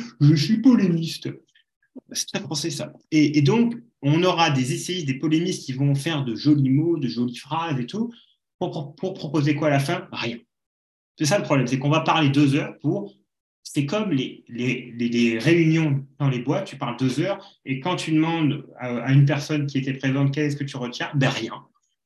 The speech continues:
C'est, c'est pareil, tu retiens, ouais, de belles phrases, de beaux mots, mais, euh, et, et concrètement, on fait quoi ? Ben rien.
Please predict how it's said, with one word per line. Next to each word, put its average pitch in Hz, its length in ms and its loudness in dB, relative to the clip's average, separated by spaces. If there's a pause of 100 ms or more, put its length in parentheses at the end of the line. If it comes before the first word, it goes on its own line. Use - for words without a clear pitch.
C'est, - 220 -12
c'est 135 140 -8
pareil, 135 340 -6
tu 120 100 -12
retiens, 147 440 -2 (260)
ouais, 165 320 -2
de 123 80 2
belles 117 180 -2
phrases, 120 420 -8
de 120 100 -4
beaux 107 200 -8
mots, 117 280 -2
mais, 113 460 -4
euh, 95 240 -20 (180)
et, 120 180 0
et 143 40 -2
concrètement, 139 440 -2
on 165 40 -8
fait 135 180 -2
quoi ? 147 180 -2
Ben 117 180 -6 (160)
rien. - 120 -18